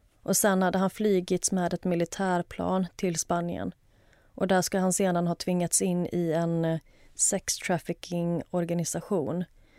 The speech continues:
som var ledd av högt uppsatta män inom den europeiska militären.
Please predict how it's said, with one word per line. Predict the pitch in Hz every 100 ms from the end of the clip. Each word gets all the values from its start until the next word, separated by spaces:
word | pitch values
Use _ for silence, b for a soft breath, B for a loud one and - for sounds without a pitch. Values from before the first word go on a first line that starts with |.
| b b
som | - 190
var | 180
ledd | 190 175 180
av | 175 -
högt | 202 - -
uppsatta | 190 - 180 175 - 180 170
män | 180 180 165 170
inom | 180 180 170 170 -
den | 170 175 170 -
europeiska | 175 175 190 170 -
militären. | 180 170 170 185 170 170 185